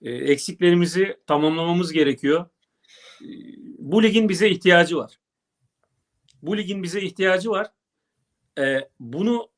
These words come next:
en çok anlaması gereken rakiplerimizden ziyade hakemler. Umuyorum bu akşam, çünkü bu eksiğimizi biz gideremeyeceğiz. Ya adalet eksiğimizi ne yaparsak yapalım gideremiyoruz.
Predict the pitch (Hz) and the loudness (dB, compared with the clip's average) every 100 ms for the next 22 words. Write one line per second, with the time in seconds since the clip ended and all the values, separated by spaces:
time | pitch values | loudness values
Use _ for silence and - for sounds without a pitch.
0 | - 226 240 226 190 190 190 190 208 196 | -4 -2 0 -2 -2 -4 -4 -6 -6 -4
1 | 180 196 208 175 175 175 180 180 175 196 | -2 -2 -2 -4 -8 -6 -4 -4 -2 -2
2 | 190 170 165 160 175 147 156 127 110 - | -2 0 0 0 -4 -2 -2 -2 -6 -12
3 | _ _ _ _ _ _ _ _ _ _ | _ _ _ _ _ _ _ _ _ _
4 | _ 185 208 196 190 190 185 - 185 185 | _ -2 2 2 2 4 2 2 -4 -4
5 | _ _ _ _ _ - 185 170 143 214 | _ _ _ _ _ -10 -8 -6 2 4
6 | 208 - 226 214 220 208 180 180 202 208 | 4 0 0 2 0 -6 -8 0 2 2
7 | 180 131 110 123 139 139 175 202 196 190 | 0 -4 -4 -2 0 2 2 0 -6 -12
8 | - 190 190 170 196 185 214 214 185 180 | -10 -10 -10 -10 -10 -2 -2 0 -6 -8
9 | 175 170 185 202 233 - _ _ _ _ | -10 -10 -8 -8 -8 -12 _ _ _ _
10 | _ 165 202 214 185 147 202 - | _ -2 2 2 2 -4 -6 -12